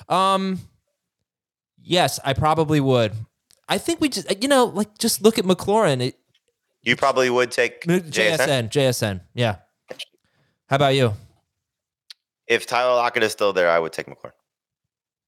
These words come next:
Speaker 2: They
Speaker 1: Mm-hmm.
Speaker 2: would, they would not be ranked that far apart, but I would still take McLaurin. And I do think that J S N, even in that scenario, is gonna be better than Lockett, because I think that's the next, you know, thing that happens in Seattle.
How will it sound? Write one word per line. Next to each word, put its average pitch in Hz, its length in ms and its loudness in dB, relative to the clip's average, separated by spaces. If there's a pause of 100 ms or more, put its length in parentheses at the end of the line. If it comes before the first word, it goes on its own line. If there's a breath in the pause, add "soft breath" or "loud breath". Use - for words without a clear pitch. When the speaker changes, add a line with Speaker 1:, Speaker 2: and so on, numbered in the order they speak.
(120)
Speaker 2:
They 135 80 2
Speaker 1:
Mm-hmm. 151 60 2
Speaker 2:
would, 123 120 0
they 143 100 0
would 139 120 0
not 131 180 0
be 117 100 -2
ranked 113 340 -2
that 101 160 0
far 92 180 2
apart, - 420 -2 (600 soft breath)
but 98 100 2
I 95 160 4
would 87 120 -6
still 82 140 -6
take - 180 -12
McLaurin. - 260 -20 (200)
And 117 100 0
I 113 60 2
do 123 140 -2
think 113 220 -4
that 101 220 0
J 104 180 2
S 95 140 -2
N, 98 140 0
even 92 200 -6
in 90 120 -4
that 87 160 -2
scenario, 90 420 0
is 76 80 -8
gonna 82 160 -10
be 78 100 -8
better 80 280 0
than 101 220 -4
Lockett, 110 380 -4
because - 200 -10
I 82 60 -2
think 78 160 -12
that's 78 200 -2
the 78 80 -14
next, - 420 -8 (1000 soft breath)
you 95 80 0
know, 85 60 2
thing 92 180 -4
that 87 120 0
happens 87 280 -2
in 82 100 -12
Seattle. 87 480 -2